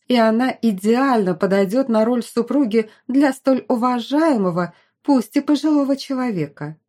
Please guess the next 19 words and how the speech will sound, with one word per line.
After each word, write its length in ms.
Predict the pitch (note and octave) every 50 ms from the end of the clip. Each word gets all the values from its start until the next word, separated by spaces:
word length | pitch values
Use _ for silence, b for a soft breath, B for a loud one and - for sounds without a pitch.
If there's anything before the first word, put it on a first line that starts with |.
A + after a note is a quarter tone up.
| _ _ _ _ _ _ _ _ _
Тётя 280 | - F3+ D#3+ - E3+
сместила 540 | - - F#3 F#3 F3+ - _ - F3 E3+ E3+
коварный 500 | E3 - F3+ F3 E3+ E3+ E3+ E3+ E3+ E3
взгляд 440 | D#3+ - - - F#3+ G#3 G#3+ G#3+ -
в 40 | -
мою 160 | E3+ E3+ F3
сторону, 560 | - - - - G#3 G#3+ G#3 F#3+ F3 E3 E3 -
замечая, 640 | - F#3+ G3+ G#3 G#3+ G#3 G#3 - A#3 A3+ G#3 F3+ F3
что 200 | - - - E3
я 220 | E3 G#3+ A3+ A3+
стою 380 | - - - F#3+ F#3 F#3+ A3+ A#3+
ни 160 | A3 G#3 G3+
жива, 260 | F#3 G3+ G3 G#3+ A3
ни 120 | G#3+ G#3+
мертва. 560 | G#3 G#3+ G#3+ - _ - F3+ F#3+ F3 E3 D#3+ - _ _ _ _ _ _ _ _
"Мне 300 | - G#3 A3 A3 A3 G#3+
надоели 640 | G#3 G#3 G#3+ F#3+ G#3 A3 A#3 G#3+ A#3+ C#4+ G#3 G3 E3
твои 280 | D#3+ - F3 F3+ F3 E3+
выкрутасы", 960 | D#3 E3+ E3 - F3+ F3+ F3+ - F3 F3 E3 D#3+ - - - D#3+ D3+ D#3+